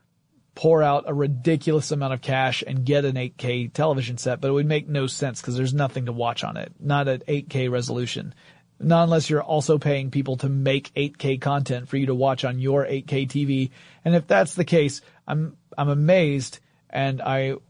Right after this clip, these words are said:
want you to adopt me because it sounds like you're loaded. But when we talk about ultra high definition, most people are actually talking about four K.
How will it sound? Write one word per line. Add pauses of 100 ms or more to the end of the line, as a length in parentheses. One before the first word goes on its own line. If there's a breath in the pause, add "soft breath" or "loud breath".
(120)
want
you
to
adopt
me
because
it
sounds
like
you're
loaded. (1040 soft breath)
But (1400)
when
we
talk
about
ultra
high
definition,
most
people
are
actually
talking
about
four
K.